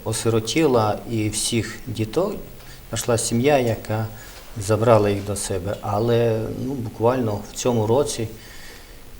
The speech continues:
в нас осиротіло одинадцять дітей з однієї сім'ї, і також знайшлась сім'я,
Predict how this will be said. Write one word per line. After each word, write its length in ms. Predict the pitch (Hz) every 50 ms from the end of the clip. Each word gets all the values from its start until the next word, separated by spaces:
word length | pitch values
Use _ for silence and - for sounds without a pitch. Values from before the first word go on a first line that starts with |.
| - - - -
в 80 | 117
нас 260 | 117 123 123 120 - 117
осиротіло 680 | 113 - 117 113 113 110 - - 139 131 120 120 113 - - - - - - - - - - -
одинадцять 520 | 127 117 110 117 113 107 104 - - 104
дітей 280 | 98 104 - - 107 101 - -
з 40 |
однієї 380 | 107 104 104 104 104 104 104 104
сім'ї, 500 | - - 113 107 101 104 127 143 175 202 196 165 131
і 520 | - 101 101 104 107 107 - - - - 113 110 - - - - - -
також 320 | 127 143 - - 139 117
знайшлась 640 | 110 117 117 110 - - 117 107 104 107 - - - -
сім'я, 540 | - - - 113 110 110 120 139 160 175